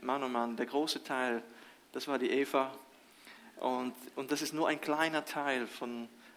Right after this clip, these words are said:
Muttersein und, und ihr seid wertvoll in den Augen des Herrn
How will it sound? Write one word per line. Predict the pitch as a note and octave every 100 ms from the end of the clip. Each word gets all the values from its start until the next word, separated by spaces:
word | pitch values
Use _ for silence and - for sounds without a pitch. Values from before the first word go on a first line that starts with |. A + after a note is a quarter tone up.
| -
Muttersein | C#3+ D#3 C#3 - B2 A2 A2+ G2+ - - - - -
und, | - A#2+ A#2 A#2 A#2 A#2 - -
und | A2+ A2+ G#2+ -
ihr | C3
seid | B2+ A#2+
wertvoll | B2 C#3 C#3 C3
in | B2+
den | B2
Augen | B2+ A#2 B2
des | A#2+ -
Herrn | A2+ A2 A2